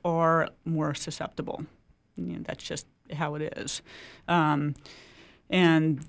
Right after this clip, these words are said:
the other thing is that we respond differently to different environmental toxins. Um, so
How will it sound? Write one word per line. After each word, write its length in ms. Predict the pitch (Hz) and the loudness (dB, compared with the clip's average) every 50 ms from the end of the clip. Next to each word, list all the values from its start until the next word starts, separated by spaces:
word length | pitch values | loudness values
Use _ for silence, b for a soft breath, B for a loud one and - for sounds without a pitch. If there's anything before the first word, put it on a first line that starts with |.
| - - | 0 2
the 180 | 190 170 190 | 6 6 8
other 140 | 226 277 277 | 8 8 6
thing 240 | 269 - 202 180 175 | 6 4 2 4 4
is 180 | 175 170 - | 4 2 4
that 340 | - 180 175 175 170 - 165 | 6 6 8 6 6 2 2
we 120 | 180 180 175 | 2 4 4
respond 420 | 160 165 - - 185 180 180 175 | 2 0 0 2 2 4 4 4
differently 420 | 180 185 190 175 - 175 175 175 175 | 2 2 0 0 0 2 2 2 2
to 160 | - 190 175 | 2 0 0
different 480 | 147 175 165 - - 165 160 160 156 - | 0 0 -2 0 0 0 0 0 0 -2
environmental 520 | - 170 143 160 151 151 151 151 156 160 | -2 -2 -2 -2 -2 0 0 0 0 0
toxins. 800 | - - 233 277 - - - - - - - - - - - b b b b b b b b - | 0 -2 -2 -2 -4 -8 -8 -8 -8 -8 -8 -8 -8 -8 -8 b b b b b b b b -4
Um, 320 | 165 165 156 - 127 135 147 | -2 -2 0 0 -2 -4 -4
so 580 | - - - 170 160 151 151 156 151 147 135 | -4 0 0 2 2 2 2 0 0 -2 -6